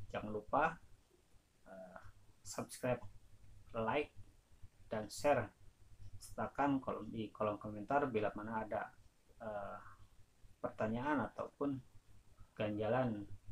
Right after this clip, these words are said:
dalam, eh, hati mungkin dari rekan ataupun teman-teman semua yang ada di, eh,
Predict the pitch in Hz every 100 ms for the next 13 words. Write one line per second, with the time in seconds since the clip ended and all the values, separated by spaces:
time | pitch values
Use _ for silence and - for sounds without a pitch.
0 | - - 104 104 98 98 98 98 - -
1 | - - - - - - _ - - 113
2 | 104 104 - - - 151 143 117 120 113
3 | - 123 113 104 101 101 101 101 - 101
4 | - - - _ _ _ _ _ _ -
5 | - - - 113 107 - 104 104 104 -
6 | 104 - 104 101 107 98 113 120 143 139
7 | 127 113 - - - - 113 110 120 135
8 | 123 110 104 101 104 104 104 101 107 -
9 | - - - _ - - - - 113 110
10 | 107 107